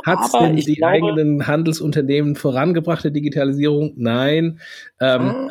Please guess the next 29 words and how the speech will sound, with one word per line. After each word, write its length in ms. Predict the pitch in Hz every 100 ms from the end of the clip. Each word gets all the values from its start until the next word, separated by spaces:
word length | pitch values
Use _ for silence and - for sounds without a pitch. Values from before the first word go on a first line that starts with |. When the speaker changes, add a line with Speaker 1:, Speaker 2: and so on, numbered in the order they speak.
| -
Speaker 1:
äh, 840 | 147 151 214 233 247 233 202 - -
vielleicht 260 | 185 185
müssen 100 | 208
wir 40 | 196
da 100 | 185
mal 100 | 180
einen, 500 | 160 147 147 139 135
einen 220 | 147 147
eigenen 260 | 113 151 135
Podcast 400 | 156 151 139 143
drüber 100 | 135
machen, 300 | 127 123 123
so 160 | 123
was, 160 | 123 139
nach 240 | 135 135
dem 100 | 135
Motto, 180 | 127 127
was, 260 | 127 - - 131
was 200 | 120 -
ist 180 | 147
denn 340 | 135 127 123 - -
ideal 440 | 131 120 117 127
Speaker 2:
Ich 60 | 131
glaube, 200 | 123 -
Speaker 1:
für 180 | 127 120
die 100 | 120
Innovation 420 | 117 113 - 110
der 80 | 107
Bank? 320 | 90 85